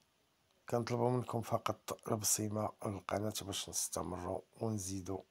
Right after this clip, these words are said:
للامام. بالنسبه ل، لي زابوني ديالنا،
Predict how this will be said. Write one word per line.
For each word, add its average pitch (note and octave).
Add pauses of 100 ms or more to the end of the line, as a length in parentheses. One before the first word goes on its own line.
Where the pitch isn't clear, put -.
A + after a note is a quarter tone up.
(140)
للامام. G2 (1300)
بالنسبه D3
ل، C#3+ (3750)
لي C3+
زابوني B2
ديالنا، A2